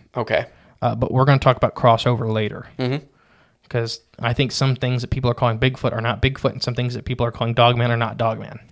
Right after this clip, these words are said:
Speaker 1: Okay, there's still some more out there.
Speaker 2: Yeah.
Speaker 1: More
Speaker 2: Or,
Speaker 1: to
Speaker 2: yeah. Crossover.
Speaker 1: Yes.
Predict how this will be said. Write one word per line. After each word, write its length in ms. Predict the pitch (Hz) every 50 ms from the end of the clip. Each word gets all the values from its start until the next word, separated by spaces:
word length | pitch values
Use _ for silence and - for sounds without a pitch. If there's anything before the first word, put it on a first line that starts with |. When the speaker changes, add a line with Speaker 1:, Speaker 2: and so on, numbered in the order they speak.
| _ _ _ _ _ _ - -
Speaker 1:
Okay, 340 | 110 110 - 101 104 104 90
there's 140 | 95 98 -
still 180 | - 110 104
some 140 | - - 85
more 200 | 92 110 101 87
out 220 | - 80 101 - -
there. 240 | - - - - -
Speaker 2:
Yeah. 180 | - 123 113 107 - - _ _ _ _ _ _ _ _ -
Speaker 1:
More 180 | 160 156 147 123
Speaker 2:
Or, 40 |
Speaker 1:
to 60 | - - - - - - _ _ _ _ - - -
Speaker 2:
yeah. 160 | - 110 - - _ _ _ - -
Crossover. 560 | - - 151 135 - - 120 104 98 - - - -
Speaker 1:
Yes. 420 | 110 117 110 71 67 - - -